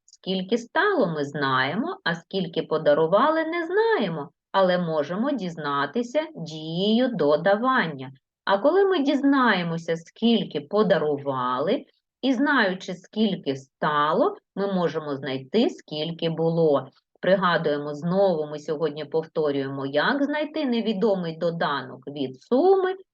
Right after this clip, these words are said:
відняти відомий доданок. І я знову прошу вас поки що нічого не писати. Ми з вами розглядали тільки що, як ми виконували задачу. Спочатку дізналися, скільки подарували,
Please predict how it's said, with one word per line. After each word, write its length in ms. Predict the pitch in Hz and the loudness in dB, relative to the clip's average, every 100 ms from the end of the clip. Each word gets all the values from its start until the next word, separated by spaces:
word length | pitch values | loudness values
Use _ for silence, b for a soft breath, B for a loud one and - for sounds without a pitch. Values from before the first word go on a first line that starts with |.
| - | -12
відняти 840 | 139 160 143 156 190 262 269 277 285 _ | -8 -8 -6 -2 0 0 0 -2 -4 _
відомий 680 | 143 143 139 160 185 196 190 _ _ | -8 -6 0 0 0 -2 -8 _ _
доданок. 640 | 156 151 147 131 117 120 - | -4 -4 -4 -4 -6 -8 -6
І 160 | 185 208 | 0 2
я 160 | 220 214 | 4 2
знову 480 | 185 202 262 247 | 0 2 2 2
прошу 400 | - 185 190 175 | 0 -4 -4 -4
вас 240 | 139 135 - | -2 -4 -4
поки 300 | 170 147 135 | -2 -2 -4
що 240 | 131 - 139 | -12 -10 -8
нічого 540 | 139 139 147 135 131 | -8 -4 -2 -2 -4
не 260 | 135 160 214 | -4 -2 -2
писати. 800 | 302 294 - 277 285 285 285 B B _ _ _ | -2 -4 0 0 0 0 -2 B B _ _ _
Ми 280 | 165 196 190 | -4 0 0
з 120 | 180 | -2
вами 400 | 170 156 143 147 | -4 -4 -2 -2
розглядали 800 | 160 156 170 165 165 165 139 131 | -2 -2 -4 -4 -2 -2 -2 -4
тільки 440 | 131 147 135 131 131 | -8 -8 -8 -8 -12
що, 240 | - 180 | -8 -4
як 460 | 165 165 147 131 175 | -2 0 0 -2 -2
ми 120 | 160 | -2
виконували 800 | 180 196 254 269 302 311 330 330 | -2 -2 0 0 0 -2 -2 -4
задачу. 540 | 330 311 330 330 330 | -4 -2 -2 -4 -8
Спочатку 640 | 302 - 202 202 165 - 151 | -10 -6 -4 -2 -2 -2 -8
дізналися, 720 | 151 147 151 135 131 131 135 | -6 -6 -4 -4 -4 -6 -8
скільки 520 | 135 - 165 - 127 | -8 -8 -8 -6 -8
подарували, 960 | - 170 190 214 277 311 320 320 330 | -4 2 4 4 4 4 2 0 -2